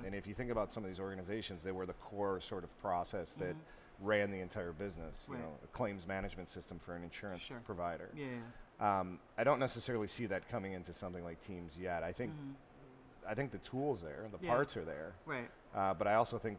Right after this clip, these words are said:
Speaker 1: organizations are gonna have to look at how they s-, sort of automate those processes
Speaker 2: I think it's th-, it,
Speaker 1: and
Speaker 2: it could be
Speaker 1: deal with the
Speaker 2: connective tissue, right?
Speaker 1: Yeah,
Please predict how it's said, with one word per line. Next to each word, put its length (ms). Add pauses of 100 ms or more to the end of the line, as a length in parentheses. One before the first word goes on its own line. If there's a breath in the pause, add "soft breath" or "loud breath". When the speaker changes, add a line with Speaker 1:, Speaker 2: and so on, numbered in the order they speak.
(100)
Speaker 1:
organizations 560
are 40
gonna 140
have 140
to 80
look 200
at 300
how 240
they 200
s-, 220
sort 260
of 120
automate 400
those 160
processes 540
Speaker 2:
I 40
think 120
it's 260
th-, 100
it, 140
Speaker 1:
and 80
Speaker 2:
it 100
could 120
be 80
Speaker 1:
deal 60
with 40
the 60
Speaker 2:
connective 340
tissue, 380
right? 80
Speaker 1:
Yeah, 180